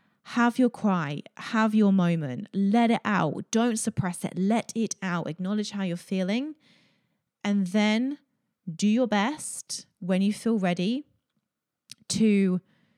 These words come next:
choose a different state and choose to do something, move your body, do something that's gonna make you feel good. Because if you stay in that low vibration for too long,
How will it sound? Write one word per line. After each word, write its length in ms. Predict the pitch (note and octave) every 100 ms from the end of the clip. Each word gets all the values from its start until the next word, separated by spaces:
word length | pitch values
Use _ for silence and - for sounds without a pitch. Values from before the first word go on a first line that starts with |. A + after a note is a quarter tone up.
| _ _ -
choose 360 | - A#3+ G#3+
a 40 | G#3+
different 400 | F#3 G3 F#3+ -
state 680 | - G2+ - _ - - - _ _ _ _ _ _ _ _ _ _ _ _
and 320 | F3+ F3 F3 - -
choose 480 | - - G#3+ G#3 -
to 120 | F#3
do 180 | F#3+ F#3
something, 460 | - E3+ F3 - -
move 360 | F#3 G#3+ A3
your 100 | A3
body, 280 | F#3 F3+ D3
do 220 | D3 A3
something 180 | A3 A#3
that's 120 | G#3+
gonna 160 | - F#3+
make 200 | F3+ -
you 60 | F3
feel 220 | F3+ D#3+
good. 340 | D3+ - - - - _ _ _ _ _
Because 300 | F#3 - G3+
if 140 | G3 G3
you 280 | G3+ B3
stay 340 | B3+ - A#3+ G#3
in 80 | G3+
that 200 | E3+ G3
low 200 | F#3+ F3+
vibration 640 | F3 E3+ E3+ E3+ - E3+
for 100 | E3
too 300 | - F#3 F3
long, 340 | E3 G#3 C#4+